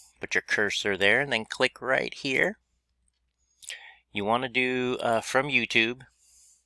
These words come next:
paste your link,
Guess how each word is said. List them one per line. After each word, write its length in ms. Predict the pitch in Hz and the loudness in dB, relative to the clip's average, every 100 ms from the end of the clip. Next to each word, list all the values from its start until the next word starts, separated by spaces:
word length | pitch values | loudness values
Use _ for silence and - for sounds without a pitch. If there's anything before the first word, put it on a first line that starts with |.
| _ _ _ _ _ _ _ _ _ _ _ _ - | _ _ _ _ _ _ _ _ _ _ _ _ -14
paste 380 | - - - - | -10 -6 -6 -8
your 100 | 123 | -8
link, 640 | 113 110 107 107 - | -4 -6 -6 -14 -16